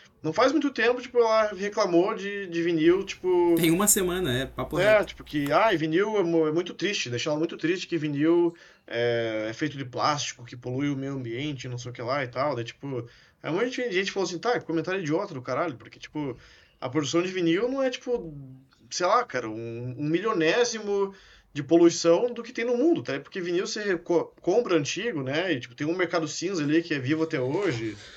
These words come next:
Speaker 1: E não é como se eles produzissem as paradas e jogassem fora no, ou jogassem no mar, tipo, enfim, foi um comentário bem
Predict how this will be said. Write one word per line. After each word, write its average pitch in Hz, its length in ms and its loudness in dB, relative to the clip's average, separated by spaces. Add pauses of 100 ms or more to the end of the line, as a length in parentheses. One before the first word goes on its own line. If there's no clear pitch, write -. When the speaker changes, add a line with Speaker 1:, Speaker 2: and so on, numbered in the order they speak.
(480)
Speaker 1:
E 110 580 -4
não 127 80 -4
é 156 60 0
como 165 140 -4
se 170 100 -4
eles 160 140 0 (200)
produzissem 156 480 0
as 160 80 0
paradas 156 460 2
e 147 40 -6
jogassem 147 380 -2
fora 151 380 2
no, 143 200 -4
ou 139 180 -2
jogassem 143 360 -2
no 131 60 -8
mar, 135 360 -2
tipo, 120 280 -10
enfim, 143 340 -6
foi 143 140 -8
um 160 60 -6
comentário 170 360 -2
bem 165 300 -4